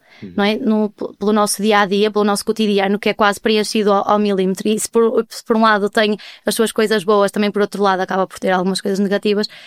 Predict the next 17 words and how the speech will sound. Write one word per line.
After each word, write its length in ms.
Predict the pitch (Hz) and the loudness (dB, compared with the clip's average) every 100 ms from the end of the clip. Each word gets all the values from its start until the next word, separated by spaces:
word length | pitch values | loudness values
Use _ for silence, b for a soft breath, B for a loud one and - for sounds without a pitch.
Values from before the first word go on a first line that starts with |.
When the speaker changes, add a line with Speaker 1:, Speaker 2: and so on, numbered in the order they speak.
| B B | B B
Speaker 2:
Então 180 | 226 240 | -2 0
parece 220 | 247 240 | 0 0
que 60 | 254 | 2
andamos 260 | 247 233 | 2 0
todos 420 | - 220 190 185 B B B | 0 0 0 -4 B B B
mergulhados 640 | 220 214 214 226 226 202 196 | 0 2 2 4 4 2 0
num 140 | 214 | 0
constante 420 | 214 214 262 262 | 0 -2 0 -2
stress, 440 | - - 196 196 220 | -2 -4 0 0 0
numa 140 | 214 | 0
constante 500 | 220 214 - 226 220 | 0 -2 0 0 2
ansiedade, 680 | 226 220 214 202 190 190 196 B B | 0 0 0 2 0 0 -6 B B
com, 160 | - 233 | -4 -4
com 220 | 262 240 | 0 2
muita 240 | 254 277 277 | 2 2 0
pouca 240 | 269 269 | 0 0
tolerância. 580 | 254 254 269 226 208 | 0 2 2 0 -2